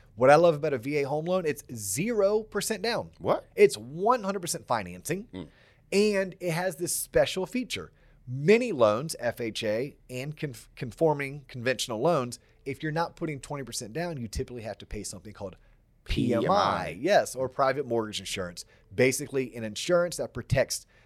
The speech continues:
Speaker 1: the lender against you going into default.
Speaker 2: Right.
Speaker 1: V A loans, there is no monthly mortgage insurance.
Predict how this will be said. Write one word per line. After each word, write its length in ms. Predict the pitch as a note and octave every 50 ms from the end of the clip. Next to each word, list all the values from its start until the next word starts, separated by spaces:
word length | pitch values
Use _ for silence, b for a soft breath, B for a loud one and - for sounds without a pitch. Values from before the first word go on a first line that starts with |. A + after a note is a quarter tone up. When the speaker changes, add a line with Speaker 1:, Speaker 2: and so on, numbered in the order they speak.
| b b b
Speaker 1:
the 140 | G2+ B2
lender 400 | A#2 A#2 C#3+ F#3 G#3 G#3 G3+ G#3+ F3
against 400 | C#3 C#3 B2 C3+ A#2+ - - -
you 300 | B2 B2 D3 G3 G#3 F#3+
going 340 | D3+ C#3+ E3 D#3 D#3 D3+ C3+
into 160 | C#3+ C#3 C3+
default. 500 | B2+ B2 A#2 - - F3+ - - - - -
Speaker 2:
Right. 160 | A2 G2 - - _ _ _
Speaker 1:
V 380 | G#3 G3+ A2+ E3+ G3+ G3+ G3 G3
A 40 | G3
loans, 440 | G3 G3+ G#3 A3 A#3 A#3 - - - _ _ _
there 180 | F#3+ F3+ D3 C3
is 140 | A#2 F#2+
no 340 | A2 A2+ B2 C#3+ F3+ G3 G3+
monthly 400 | F3+ E3 D#3 D#3+ D#3 - F3 E3+
mortgage 380 | D#3+ D3+ D3 C#3 C3+ A#2+ F#2+ G2+
insurance. 420 | G2 D2+ F2 - - E4 G4 G#4+